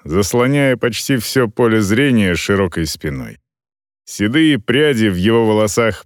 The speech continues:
потемнели от пота и соленых брызг. Грэнд наклонялся, а затем вновь тянул весло на себя, и ритм этот отбивал толстобрюхий сайвот, что виднелся позади гребца.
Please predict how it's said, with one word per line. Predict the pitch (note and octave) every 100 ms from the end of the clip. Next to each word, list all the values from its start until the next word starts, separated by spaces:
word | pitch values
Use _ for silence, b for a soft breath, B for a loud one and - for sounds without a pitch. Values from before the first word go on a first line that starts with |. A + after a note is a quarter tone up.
| -
потемнели | G2 A2+ A2+ C3 B2+ F#2+
от | F2+ E2
пота | - A#2 A2+ F2+
и | E2
соленых | - F2+ F2 E2 D2+ C#2+
брызг. | A1+ A1+ A1 - - _ _ _ _ _ _ -
Грэнд | D#2+ A2+ C#3 C3
наклонялся, | B2+ B2 C3 C3+ D#3 D#3 C3 G#2+ G#2
а | A2
затем | C3 - G3 E3+ A2+
вновь | C3 D3+ F3 -
тянул | - B2 D3 D3
весло | B2 C3+ - C#3 C#3
на | C3+
себя, | - C3 B2 D3+ A2 D#2 _ -
и | A2+ C#3 C3+
ритм | D#3+ F3 - C3+
этот | C#3 - A2+ -
отбивал | A2+ G#2+ G#2 B2 C#3+ C#3 G#2+
толстобрюхий | E2+ B2 A2 - A#2 B2 C3+ - B2
сайвот, | A2+ - C3+ C3+ A2 D2+ C2+
что | - - G#2+
виднелся | G#2+ A2+ A2 B2+ A2+ - G#2+
позади | - F#2+ F2+ D2 D2+
гребца. | C#2 D2 - - B1 -